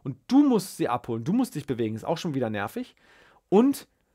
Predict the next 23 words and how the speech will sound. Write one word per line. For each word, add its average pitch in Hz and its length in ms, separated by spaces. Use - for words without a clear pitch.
die 127 100
Garantie 143 600
macht 139 220
das 135 120
Ganze 147 260
irgendwie 131 200
so 202 160
attraktiv, 175 460
dass 143 200
du 123 60
sagst, 131 280
„Hm, 151 220
was 107 140
passiert, 127 340
wenn 131 120
die 123 120
später 185 320
kommt? 113 200
Dann 110 80
kriegst 113 260
du 113 60
sogar 107 220
kostenfrei.“ 107 560